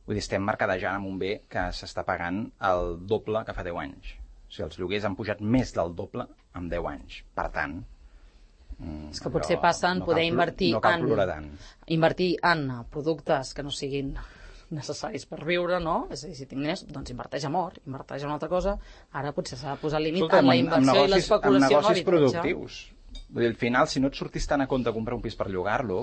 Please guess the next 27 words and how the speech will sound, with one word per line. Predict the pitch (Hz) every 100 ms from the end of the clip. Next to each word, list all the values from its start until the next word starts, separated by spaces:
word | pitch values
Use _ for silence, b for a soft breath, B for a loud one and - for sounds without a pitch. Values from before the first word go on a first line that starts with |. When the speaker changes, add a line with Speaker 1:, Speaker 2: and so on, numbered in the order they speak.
| -
Speaker 1:
potser | 101 - 107 110 120 123 110 98 92 95
estaries | - 104 107
invertint | 117 110 117 95
en | 95
un | 101
negoci, | 113 131 131
donaries | 104 92 101 98 -
feina | 120 110 113 117
i | - -
que-, | -
generaries | - 92 90 92 107 -
riquesa. | 95 98 95 87 - b b b b b b -
Ara | 85 90
la | 90 95
riquesa | 95 95 101
la |
generes | 101 95 101
per | -
tu | -
sol, | - 101 - - - _ _ _ _ _ -
fent | 92 85 90
una | 87
operació | 82 82 - 82
d'aquest | 80 78
tipus. | 85 82 - - _
Speaker 2:
Mhm. | 185 147 147
Speaker 1:
Bueno, | - -